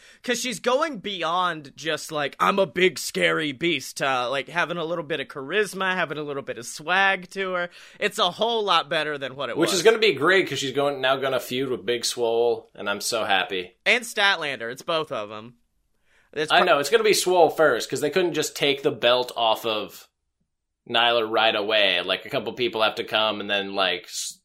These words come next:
Speaker 2: like, Statlander's the final boss that finally does it.
Speaker 1: Mm-hmm.
Speaker 2: I wanna see Statlander hit the fucking Big Bang Theory on Nyla Rose, 'cause that's gonna look fucking insane.
Speaker 1: Yeah, yeah, yeah.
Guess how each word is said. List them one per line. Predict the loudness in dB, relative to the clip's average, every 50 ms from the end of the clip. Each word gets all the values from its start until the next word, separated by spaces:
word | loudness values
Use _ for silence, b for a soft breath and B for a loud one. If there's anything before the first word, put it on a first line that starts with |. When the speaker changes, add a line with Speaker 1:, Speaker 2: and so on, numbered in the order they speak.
| _
Speaker 2:
like, | -4 -2 -2 0 0
Statlander's | -2 -2 0 2 2 2 2 2 0 -2 -2 -2 -4 -6 -6 -8
the | -10
final | -6 -2 0 2 2 2 0 -2
boss | 0 2 2 4 2 2 0
that | -4 -6 -4
finally | -4 -4 -2 -4 -4
does | -2 -2 -2 -2 -2
it. | -6 -8 -10 -10 -6
Speaker 1:
Mm-hmm. | -4 -4 -4 -4 0 4
Speaker 2:
I | 4 4
wanna | 6 8 6 6 6 6
see | 2 0 -2 -2
Statlander | -4 -2 0 2 2 2 2 2 0 0 2 2 0 -2 0
hit | 0 0 0 0 -2
the | -10 -6
fucking | -2 -2 -2 -2 -2 -6 -4 -2
Big | -2 -2 -2 -2 -2 0
Bang | 2 2 2 2 0 -4
Theory | -6 -4 -2 0 0 0 2 2
on | 0 2
Nyla | 2 2 2 2 2 2
Rose, | 2 2 2 2 2 0
'cause | -2 -4
that's | -2 -2 0
gonna | 2 4 4
look | 4 4 2 0 -4
fucking | -8 -16 -20 -4 2 6 6 6 6 4 0 -4 -4 -4 -4
insane. | -6 -6 -6 -6 -4 -2 0 0 0 2 4 4 4 6 6 6
Speaker 1:
Yeah, | 6 6
yeah, | 6 6 4 4 2 0
yeah. | -2